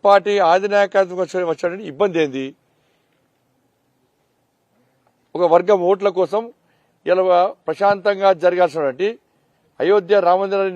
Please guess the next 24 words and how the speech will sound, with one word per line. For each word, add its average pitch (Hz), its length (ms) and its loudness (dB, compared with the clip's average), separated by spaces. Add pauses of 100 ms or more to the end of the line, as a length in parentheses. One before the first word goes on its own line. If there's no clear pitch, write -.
నిర్మాణం 180 440 -4
తర్వాత 165 280 0 (560)
ఆ 156 40 0 (100)
ప్రాణ 160 240 2 (160)
ప్రతిష్ఠ 190 240 -2 (160)
కార్యక్రమాన్ని 180 440 0
కూడా 185 180 -4
వివాదాస్పదం 175 520 0
చేయడం 143 180 -4 (640)
ఇంతకంటే 175 280 -4 (100)
సిగ్గుచేటు 175 440 -2
ఇంకోది 127 220 -6
కాదు. 87 120 -16 (400)
కాబట్టి 170 300 -6 (540)
మీ 131 60 -12 (100)
వ్యవహార 151 320 0
శైలి 147 240 -4
మార్చుకోండి, 147 460 -4 (600)
ప్రశాంతంగా 156 540 0 (840)
రాజకీయాలకు 143 460 -2
అతీతంగా 143 420 -4 (360)
వివాదాస్పద 139 500 -4 (100)
రహితంగా 139 400 -4 (1400)
ఇవాళ 139 200 0